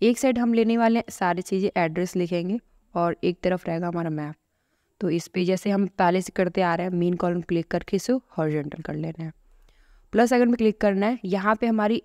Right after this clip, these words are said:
एड्रेस, फिर से आपकी मोबाइल नंबर, ईमेल आईडी इस साइड रहेगी और इस साइड रहेगी आपकी मैप। आप चाहो तो इधर भी मैप रख सकते हो, वो सारी इन्फॉर्मेशन यहाँ रख सकते हो।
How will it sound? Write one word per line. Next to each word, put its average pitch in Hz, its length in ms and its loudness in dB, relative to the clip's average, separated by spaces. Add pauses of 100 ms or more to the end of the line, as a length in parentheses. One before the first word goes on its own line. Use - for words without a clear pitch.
एड्रेस, 180 680 -2 (400)
फिर 202 160 2
से 202 160 -2
आपकी 190 300 -2
मोबाइल 170 380 -2
नंबर, 175 340 0
ईमेल 175 260 0
आईडी 170 300 0
इस 190 80 -2
साइड 165 300 -4
रहेगी 151 420 -6 (440)
और 165 160 -2
इस 185 160 -2
साइड 185 280 0
रहेगी 175 320 -2
आपकी 185 280 -2
मैप। 147 320 -6 (1000)
आप 170 160 -2
चाहो 190 220 2
तो 190 100 0
इधर 180 180 2
भी 185 100 0
मैप 190 280 0
रख 190 80 0
सकते 196 320 -4
हो, 240 100 4
वो 185 100 2
सारी 175 240 -4
इन्फॉर्मेशन 170 560 -2
यहाँ 156 200 -4
रख 147 120 -8
सकते - 380 -12
हो। 151 140 -8